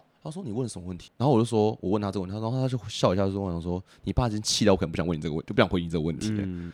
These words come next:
Speaker 2: 嗯。
Speaker 1: 然后后来我才知道，道长才跟我讲说，其实大爷不见得会每个杯都回，可是道长跟我讲说，你是他少数看过亲自回的人。
Speaker 2: 道长看得到大爷哦？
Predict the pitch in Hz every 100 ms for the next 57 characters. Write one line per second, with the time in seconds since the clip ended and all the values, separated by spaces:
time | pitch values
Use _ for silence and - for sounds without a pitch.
0 | - 95 92 165 196 175 107 104 98 101
1 | 95 - 110 110 - 143 92 98 110 95
2 | 107 - 107 117 - _ _ _ - 170
3 | 120 90 - 87 - 110 87 90 104 92
4 | 87 107 - 90 85 90 110 - - -
5 | - 107 139 180 _ _ _ _ _ _
6 | _ _ _ _ - 160 107 107 98 98
7 | 98 107 107 87 - - - 147 110 -
8 | _ - 131 127 95 - 98 92 85 87
9 | 80 - _ _ _ _ _ _ _ _
10 | _ - - 143 123 - 110 95 104 -
11 | 87 67 - - _ _ _ _ _ _
12 | - 196 170 104 101 165 123 107 123 110
13 | 107 127 123 135 127 -